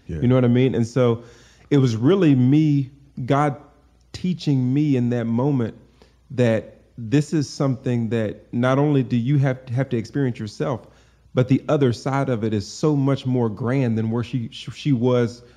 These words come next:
Speaker 2: when you were, you were praying for her to be somewhere that she wouldn't rather be.
Speaker 1: Yeah.
Speaker 2: Like, she,
Speaker 1: <laughs> Yeah.
Speaker 2: yeah,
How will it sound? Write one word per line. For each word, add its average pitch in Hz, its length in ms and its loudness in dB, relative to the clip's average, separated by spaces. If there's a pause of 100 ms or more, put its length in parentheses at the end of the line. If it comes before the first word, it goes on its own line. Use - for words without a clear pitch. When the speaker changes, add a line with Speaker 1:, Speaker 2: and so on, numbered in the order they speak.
(120)
Speaker 2:
when 113 180 2
you 135 120 4
were, 120 380 2
you 156 100 4
were 214 120 6
praying 175 320 0
for 151 100 0
her 160 140 0
to 147 80 2
be 151 160 0
somewhere 147 440 0
that 131 120 2
she - 140 -4
wouldn't 165 280 0
rather 156 240 0
be. 156 260 -4 (200)
Speaker 1:
Yeah. - 160 0 (160)
Speaker 2:
Like, 170 160 2
she, - 160 0
Speaker 1:
<laughs> - 20 2
Yeah. 220 260 0
Speaker 2:
yeah, 160 140 -2